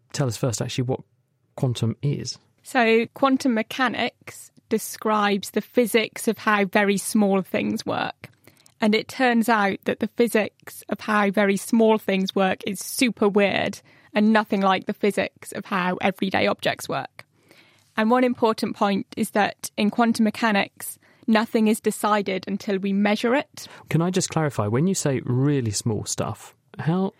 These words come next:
Speaker 1: small is really small?
Speaker 2: So the size of an atom or an electron or a proton, which are the particles that are in atoms.
Speaker 1: Does that mean then if I could, with a microscope, start with something big and watch how it behaves and get smaller and smaller and smaller and see progressively smaller things, I would suddenly at some point see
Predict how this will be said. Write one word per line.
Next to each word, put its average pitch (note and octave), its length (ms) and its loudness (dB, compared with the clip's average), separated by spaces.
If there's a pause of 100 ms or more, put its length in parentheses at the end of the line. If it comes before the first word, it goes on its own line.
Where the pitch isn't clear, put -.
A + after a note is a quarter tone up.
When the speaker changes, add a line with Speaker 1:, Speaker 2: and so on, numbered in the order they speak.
Speaker 1:
small C#3+ 340 0
is B2+ 120 0
really B2 240 0
small? G2+ 200 -2
Speaker 2:
So A#3+ 140 4
the A#3 80 -2
size A#3 340 -2
of G3+ 60 -8
an G#3 160 -4
atom G#3 800 -4
or G3 460 -2
an G3 100 -4
electron F#3+ 720 -2
or F#3+ 140 -2
a F#3 40 -2
proton, G3+ 520 -2
which G#3 160 -10
are G3 60 -6
the G#3+ 80 -16
particles G3 580 -8
that - 160 -8
are - 80 -8
in F#3+ 160 0
atoms. G#3 580 -6 (840)
Speaker 1:
Does G3+ 160 -2
that - 100 0
mean E3+ 160 2
then C3 160 0
if - 180 -2
I D#3+ 100 0
could, D3 260 -2 (280)
with F3 160 2
a F#3 40 4
microscope, B2 640 -2
start E3+ 320 0
with D3+ 80 -2
something B2+ 300 0
big A2+ 280 -2
and A2+ 120 0
watch A2 180 -4
how A2 80 0
it - 60 -4
behaves - 400 -4
and A#2 140 -2
get - 200 -2
smaller F3+ 260 0
and D#3+ 80 -2
smaller C3+ 220 -2
and A#2+ 100 -2
smaller G#2 380 -2 (100)
and A#2+ 80 -2
see B2+ 240 -2
progressively C3+ 480 -2
smaller B2+ 260 0
things, A2+ 260 -2
I B2 60 -2
would B2+ 160 -2
suddenly C#3+ 400 0
at - 100 -8
some C#3 280 -2
point A#2+ 340 -2
see A#2 360 -2